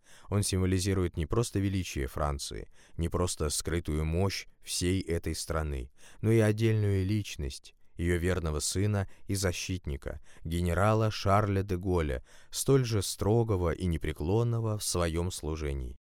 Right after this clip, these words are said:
После его смерти многое из того, что он сделал, было забыто или переоценено, и ныне фигура генерала в истории Европы стоит в одном ряду с такими колоссами, как Наполеон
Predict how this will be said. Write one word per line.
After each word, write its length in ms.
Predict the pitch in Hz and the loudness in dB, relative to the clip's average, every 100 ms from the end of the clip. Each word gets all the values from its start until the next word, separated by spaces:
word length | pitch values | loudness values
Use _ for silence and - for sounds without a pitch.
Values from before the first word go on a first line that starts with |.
| _ _ _ _ _ | _ _ _ _ _
После 280 | 90 - 87 | -2 0 0
его 160 | 82 | 0
смерти 420 | 85 98 98 - 76 | 0 0 0 0 -2
многое 360 | 85 90 73 | 0 0 0
из 120 | 69 | -4
того, 240 | - 78 80 | -2 -4 -4
что 160 | - | -4
он 140 | 76 71 | -4 -4
сделал, 400 | 76 90 92 85 | -2 0 0 0
было 240 | 82 78 | -2 -2
забыто 600 | 73 73 87 123 - 107 - - | -2 -4 -2 -4 -2 -4 -4 -6
или 180 | 113 117 | 0 0
переоценено, 840 | 110 101 98 95 90 82 76 71 69 - | 2 4 2 2 -2 0 -2 -4 -6 -2
и 100 | 101 | 2
ныне 260 | 123 147 131 | 4 6 4
фигура 360 | - 123 123 | 2 2 2
генерала 480 | 113 101 104 120 107 | 2 2 2 4 4
в 40 | 92 | 2
истории 340 | - 104 92 | 2 2 2
Европы 600 | 80 78 92 117 107 92 - - | 0 0 2 0 2 0 -2 -10
стоит 440 | - - 104 120 - | -4 2 4 2 -2
в 140 | - 87 | 0 0
одном 320 | 85 95 98 | 2 0 2
ряду 260 | 85 90 | 0 0
с 100 | 85 | -2
такими 360 | - 82 80 71 | -2 -4 -2 -2
колоссами, 840 | - 69 73 104 - 85 80 78 - - | 0 0 0 0 -2 -2 -2 -4 -8 -6
как 220 | 78 76 | -4 -2
Наполеон 760 | 76 71 73 69 78 110 117 | -2 -2 -2 0 2 2 0